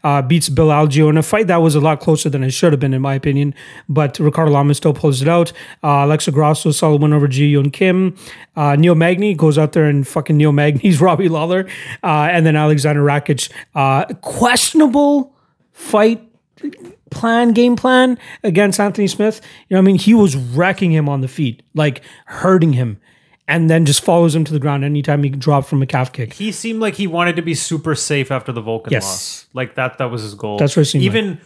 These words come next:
Speaker 2: someone brought it up on a podcast I listened to, too. Like, after when the, when the fight ended and he's like, "Ah," he lets out this scream, like, "Yeah, I fucking killed him." And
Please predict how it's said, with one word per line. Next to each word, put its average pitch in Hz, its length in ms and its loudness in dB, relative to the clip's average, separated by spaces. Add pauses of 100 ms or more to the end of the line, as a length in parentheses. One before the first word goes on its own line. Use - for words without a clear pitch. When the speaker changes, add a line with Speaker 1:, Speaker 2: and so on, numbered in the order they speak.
(420)
Speaker 2:
someone 165 280 -14
brought 143 180 -8
it 135 60 -8
up 135 100 -8
on 123 80 -10
a 117 40 -12
podcast 131 460 -8
I 120 40 -10
listened 120 260 -12
to, 127 140 -8
too. 123 260 -8
Like, 120 200 -4
after 147 560 -2
when 131 360 -6
the, 120 100 -6
when 117 160 -8
the 113 80 -8
fight 131 280 -6
ended 143 320 -4
and 127 100 -6
he's 135 180 -4
like, 151 180 -8
"Ah," 202 420 -4
he 170 60 -4
lets 160 200 -4
out 160 120 -4
this 139 140 -6
scream, 160 360 -10
like, 151 180 -6
"Yeah, 208 160 -4
I - 40 -6
fucking 185 500 -8
killed 196 300 -2
him." 147 120 -2
And 127 140 -4